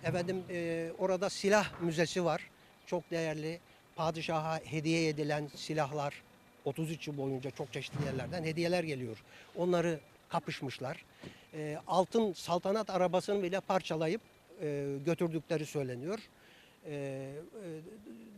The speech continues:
daha sonraki dönemlerde de, e, burası tabii artık hükümet merkezi olmaktan çıkıyor. Padişah tahttan indirildikten sonra, e, buranın eşyaları çok çeşitli yerlere dağılmış.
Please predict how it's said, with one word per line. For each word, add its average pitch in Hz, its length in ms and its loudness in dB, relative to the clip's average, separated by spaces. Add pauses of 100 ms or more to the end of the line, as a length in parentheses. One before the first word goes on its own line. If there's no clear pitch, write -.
daha 220 200 2
sonraki 180 400 0
dönemlerde 175 560 2
de, 196 180 -2 (240)
e, 156 300 -6
burası 165 260 0
tabii 160 260 -2
artık 147 280 -2 (340)
hükümet 170 400 2
merkezi 151 360 0
olmaktan 135 440 -2
çıkıyor. 156 460 -2 (280)
Padişah 127 400 -6
tahttan 123 380 -6
indirildikten 113 600 -10
sonra, 180 320 -8 (540)
e, 151 260 -10 (540)
buranın 175 440 0 (100)
eşyaları 170 540 -2
çok - 240 -6
çeşitli 160 440 -4
yerlere 151 440 -2
dağılmış. 131 540 0